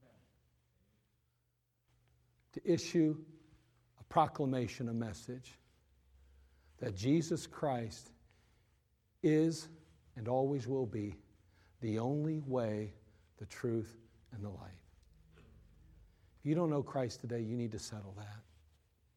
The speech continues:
Don't leave here without Jesus as your Lord, your Savior. Oh, you're gonna have to humble yourself before God. You're gonna have to admit your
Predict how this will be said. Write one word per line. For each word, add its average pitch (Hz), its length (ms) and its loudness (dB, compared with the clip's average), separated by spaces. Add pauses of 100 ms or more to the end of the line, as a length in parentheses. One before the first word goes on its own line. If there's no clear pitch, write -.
(840)
Don't 160 200 2
leave 127 200 4
here 117 100 2
without 110 300 -2
Jesus 107 360 -2
as 104 160 -2
your 110 140 0
Lord, 107 380 0 (120)
your 110 220 0
Savior. 104 540 -4 (640)
Oh, 160 60 10
you're 165 180 10
gonna 170 180 6
have 135 280 4
to - 40 0
humble 131 360 4
yourself 117 480 -2 (500)
before 123 300 0
God. 113 280 0 (220)
You're 160 140 8
gonna 151 200 4
have 127 220 -2
to 131 100 2
admit 135 460 0
your 123 260 2